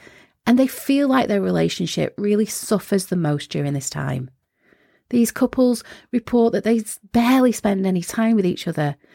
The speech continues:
that they're always fighting and arguing, and have a hard time figuring out their plans.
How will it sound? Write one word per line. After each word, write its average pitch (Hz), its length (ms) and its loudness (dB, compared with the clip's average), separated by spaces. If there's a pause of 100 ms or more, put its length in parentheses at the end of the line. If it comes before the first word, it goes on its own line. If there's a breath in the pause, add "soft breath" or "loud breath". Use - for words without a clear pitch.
(260 soft breath)
that - 140 2
they're 240 140 4
always 254 280 2
fighting 220 720 0
and 156 100 -2
arguing, 190 580 0 (360 soft breath)
and 226 100 2
have 254 160 0
a 254 60 2
hard 247 300 2
time 233 340 0
figuring 165 440 -2
out 151 160 0
their 147 120 -4
plans. 156 720 -2